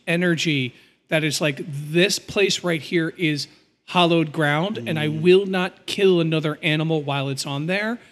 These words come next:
Speaker 1: felt very much Dark Tower-ish,
Speaker 2: Sure.
Speaker 1: where there are certain places with certain energy, good and ill.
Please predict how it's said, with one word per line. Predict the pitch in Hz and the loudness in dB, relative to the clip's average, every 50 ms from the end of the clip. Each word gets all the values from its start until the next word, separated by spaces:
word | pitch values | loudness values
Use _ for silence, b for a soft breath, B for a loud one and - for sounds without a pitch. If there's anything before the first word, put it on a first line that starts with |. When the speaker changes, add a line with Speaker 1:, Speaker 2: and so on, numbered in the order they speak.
| b b b b b b _ _ _ _ - | b b b b b b _ _ _ _ 2
Speaker 1:
felt | 208 202 208 208 185 | 2 2 2 0 -6
very | 156 151 151 180 175 180 180 185 190 202 202 202 | -10 -6 -2 0 2 2 2 2 0 -2 -2 -4
much | 190 185 185 185 185 185 180 180 175 180 175 - - - - - - _ _ _ _ | -4 -2 0 0 0 2 2 2 2 0 0 -2 -4 -4 -6 -8 -12 _ _ _ _
Dark | - 180 160 156 147 - - - | 0 0 0 0 0 -4 -14 -14
Tower-ish, | - - 175 170 175 175 165 160 156 147 143 - - - | -6 -2 0 2 4 4 2 2 2 0 0 -2 -4 -4
Speaker 2:
Sure. | - - 170 160 139 - _ - | -2 -2 -2 -2 -4 -8 _ -2
Speaker 1:
where | 185 175 | 0 2
there | 160 175 170 165 | 2 4 2 2
are | 160 | 2
certain | - - - - 208 208 208 226 | 2 0 0 0 0 0 -2 -4
places | - - 196 185 175 - - 190 170 - - | -4 2 4 4 4 4 2 -2 -4 -4 -4
with | 160 - | -4 -4
certain | - - - 190 180 196 185 180 - | -2 -2 -2 -2 -2 -4 -6 -6 -2
energy, | 190 175 180 175 165 147 160 156 135 135 B B B B B _ _ _ _ _ - 151 | 0 0 2 2 2 0 0 -2 -4 -4 B B B B B _ _ _ _ _ -6 0
good | 196 196 233 269 247 | 4 4 4 4 4
and | 220 247 285 277 - - | 4 4 2 2 2 2
ill. | 190 170 160 147 156 190 214 | 2 2 2 2 0 -4 -6